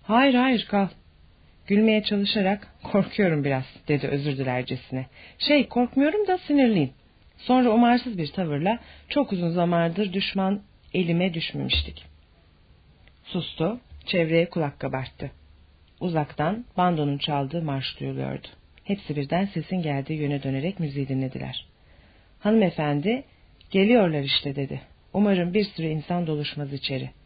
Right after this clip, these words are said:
Çünkü oda yeterince büyük değil." Doktor Winter alaycı bir sesle, "Hanımefendi,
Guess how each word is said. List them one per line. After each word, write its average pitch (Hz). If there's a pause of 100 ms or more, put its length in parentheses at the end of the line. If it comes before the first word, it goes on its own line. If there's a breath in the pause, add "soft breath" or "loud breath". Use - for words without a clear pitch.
(440)
Çünkü 202
oda 165
yeterince 151
büyük 147
değil." 131 (760 soft breath)
Doktor 240
Winter 262
alaycı 214
bir 151
sesle, 147 (320 soft breath)
"Hanımefendi, 185